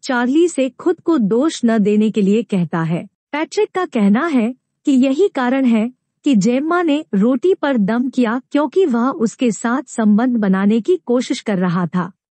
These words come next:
अब वापस वर्तमान समय में मार्टिन जेम्मा की डायरी के माध्यम से पढ़ता है और पता लगाता है कि वह चार्ली के साथ समझौता करने के लिए तैयार थी और कुछ समय बीतने के बाद जूलियन घर में मार्टिन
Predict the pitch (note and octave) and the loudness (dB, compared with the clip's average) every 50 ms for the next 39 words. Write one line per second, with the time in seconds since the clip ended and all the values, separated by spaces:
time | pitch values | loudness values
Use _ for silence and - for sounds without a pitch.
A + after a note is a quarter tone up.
0 | _ _ - E4 D#4+ A#3 G3 G3 A#3+ B3 C#4 _ G4 G#4 G4 - A#3 A#3 A3+ A#3+ | _ _ -4 -2 -2 0 0 0 -2 -4 -4 _ -4 -4 -4 -2 -2 -2 -2 -2
1 | G#3 D4 C#4 C4+ C#4+ D#4+ F4 F4+ - - B3+ A3 A3+ B3 C#4+ D4 C4+ A#3+ B3+ D4+ | -2 -2 -2 0 0 0 -2 -4 -4 -2 0 2 2 2 0 0 0 0 -2 0
2 | A#3+ G#3 G3+ G#3 A3+ B3 C4 _ F#4 F#4+ E4+ C4 G#3 B3 A#3 A#3+ B3 B3+ C4+ D4 | 2 2 2 2 2 -2 -2 _ 0 0 2 2 2 2 2 4 2 2 2 0
3 | B3+ - D4+ C4+ G3+ F3+ G3+ F#3 G3 A3+ A#3+ D4+ C#4+ _ D4 C4 G#3 F#3+ F#3 G3 | 0 0 0 2 2 0 0 0 0 2 2 0 0 _ 0 2 2 2 2 2
4 | G3+ F#3+ F3+ A3+ D4 D#4+ C#4+ - C#4+ C#4 - _ G3 F#3+ F3+ - G#3 F#3+ G3 F#3+ | 0 0 2 0 -2 -2 -2 -2 -4 -4 -2 _ -2 -2 -2 -2 -2 -2 0 0
5 | A3 B3+ E4 _ _ _ _ _ _ - E4 E4+ - _ B3+ B3 - C#4 D4 C#4 | 0 0 -2 _ _ _ _ _ _ -4 -4 -4 -2 _ -6 -4 -4 -4 -2 -2
6 | A3+ F#3+ G3+ F#3 F3+ - F#3+ F3+ E3+ F3 F#3 E3 - - F3+ - _ _ _ _ | -2 -2 -2 -2 -2 -2 -2 -2 0 -2 -2 -4 -4 -6 -8 -8 _ _ _ _
7 | - D4+ F4 F#4+ F#4 _ - D4+ C4+ C#4 C#4+ D#4+ F#4 G4 - - F4 D#4 - - | -4 -2 -2 -2 -2 _ -4 -4 -2 -2 0 0 0 0 0 0 -2 -2 -2 -2
8 | C4+ B3 B3+ D#4+ - - - A#3+ A3 G#3+ F#3+ F#3 G#3 A#3+ - C#4+ C#4 C#4 - A3+ | -2 -2 -2 -2 -4 -4 -2 2 2 4 4 4 2 0 0 -2 -4 -4 -2 0
9 | G3+ G#3 A3 A3+ G#3 B3 A3+ G3+ G3 G3+ A#3 G3+ _ A3 G#3 G#3 G#3 A3 G#3+ A#3 | 2 2 2 2 0 0 0 2 2 2 0 -2 _ -2 0 2 2 2 0 -2
10 | C#4 C4 _ - B3 C#4+ D#4 - _ - A#3+ C4 C#4+ B3+ _ E4+ F4 - - - | -4 -6 _ 0 0 0 0 -2 _ -4 -2 -2 -2 -2 _ -2 -2 -2 -4 -4
11 | B3+ A3+ A3+ C4 D4 D#4 G#3+ F#3 G#3+ A3+ G#3+ _ A#3+ B3 A#3+ - A3+ G3 F3 E3+ | 0 2 2 2 2 0 0 2 2 0 0 _ 0 -2 0 0 0 0 0 0
12 | F#3+ F#3+ A3+ C4 A3+ F#3+ E3+ A3+ A#3+ B3+ C4 E4 F4 F4 E4 D4+ G3+ G3 A3 A#3+ | -2 -2 -2 -2 -2 0 0 2 2 2 2 2 0 0 0 0 0 0 0 2
13 | B3+ B3+ B3+ C4 B3+ A3 G3 F#3+ F#3 G3+ A3 - D#4+ E4 E4+ D#4+ | 2 2 0 2 2 2 2 2 0 -2 -2 0 0 -2 -2 -2